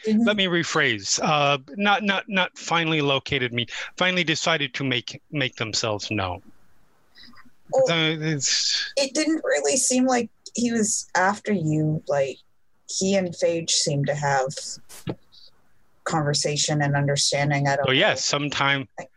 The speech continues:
Speaker 2: sometimes the, sometimes the killer's very charming, makes friends before it starts murdering things. There's a wide variance.
Speaker 1: I, I mean, that is true. At the same time, he is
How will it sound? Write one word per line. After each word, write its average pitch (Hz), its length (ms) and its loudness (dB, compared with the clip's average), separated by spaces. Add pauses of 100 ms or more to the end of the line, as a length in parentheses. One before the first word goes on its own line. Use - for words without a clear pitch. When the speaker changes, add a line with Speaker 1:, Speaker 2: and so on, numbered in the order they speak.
(140)
Speaker 2:
sometimes 170 680 -2
the, 160 320 -2
sometimes 135 400 -2
the - 60 -16
killer's 127 340 0
very 117 180 -2
charming, 120 540 0
makes 110 240 -2
friends 127 460 -2
before 110 340 -4
it 104 60 -4
starts - 360 -4
murdering 101 520 -4
things. - 480 -8 (920)
There's 196 160 4
a 247 80 4
wide 202 360 2
variance. 123 800 -2 (1160)
Speaker 1:
I, 208 100 2
I - 20 4
mean, 190 260 4
that 175 220 2
is - 400 0 (360)
true. 175 1160 2 (960)
At 185 240 2
the - 80 0
same 170 460 0
time, 170 640 2
he 180 380 0
is 170 500 0